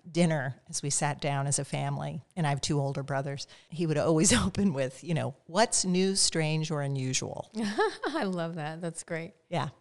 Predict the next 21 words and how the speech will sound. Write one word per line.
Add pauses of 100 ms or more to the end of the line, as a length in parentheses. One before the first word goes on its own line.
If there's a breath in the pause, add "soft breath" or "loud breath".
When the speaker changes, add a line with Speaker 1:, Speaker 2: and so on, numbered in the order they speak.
(120)
Speaker 1:
He
was
asking
an
open-ended
question (180)
before
anybody
knew
that
that
was,
like, (180)
the
thing
to
do
as
a
parent. (180)
Speaker 2:
Mm-hmm.